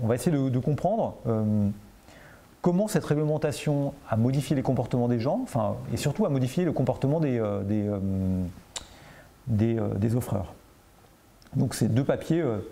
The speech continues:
de Stango et Zinman, enfin surtout le deuxième papier, euh, deux mille onze, qui est, euh, qui nous explique ça. Ce qui est intéressant dans cette étude, c'est qu'on parle d'un biais, d'accord ? Donc on, on a un biais qui est, euh, clairement identifié, dont j'ai parlé, et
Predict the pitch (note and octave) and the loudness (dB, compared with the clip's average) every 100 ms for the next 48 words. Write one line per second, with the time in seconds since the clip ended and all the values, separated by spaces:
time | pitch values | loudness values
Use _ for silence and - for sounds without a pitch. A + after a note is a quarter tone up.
0 | - - F#2+ C3+ C3 G#2+ A2 A#2 D3+ G#2 | -12 -8 -2 0 0 0 0 0 0 -2
1 | - G#2 G2+ C3 A2 F#2+ A2+ B2 A#2 - | -6 -10 -4 0 0 0 2 2 2 0
2 | A2 - C3+ A#2 F#2 G#2 G2+ B2+ - G2+ | -2 0 0 0 0 0 0 0 -2 -4
3 | F#2+ F2+ - - - - - A2 G#2 B2 | -4 -6 -12 -20 -20 -8 -2 0 0 -4
4 | - A#2+ - - - - - - - - | -6 -8 -12 -20 -20 -20 -20 -20 -20 -20
5 | - - - - - - - - - - | -20 -20 -20 -20 -20 -20 -20 -20 -14 0
6 | E3 E3+ F#3 F3 A3+ E3 D#3+ D#3+ G3+ E3 | 0 2 0 0 0 2 2 2 0 0
7 | D3 D#3 C#3+ B2 A#2 G2+ - - A2+ A2+ | 2 2 2 0 0 -2 -10 -8 -4 0
8 | B2+ G2+ G2+ A2 A#2+ B2 C3 A#2 C3 C3 | -2 -2 -4 0 0 0 0 0 2 2
9 | A#2 D3+ E3+ A#2+ A2+ G2+ G2 G2+ D3 C#3+ | 2 0 -2 -2 0 0 -4 -2 0 2
10 | D#3+ C#3 B2+ C3 - C3 G#3 - - A#2 | 2 0 0 -2 0 0 -2 -6 -2 0
11 | A#2 A#2+ A#2+ A#2+ G3+ - - - - - | 2 2 0 0 -2 -6 -14 -14 -14 -20
12 | - C#3+ D3 D3+ D3+ | -4 0 2 0 -4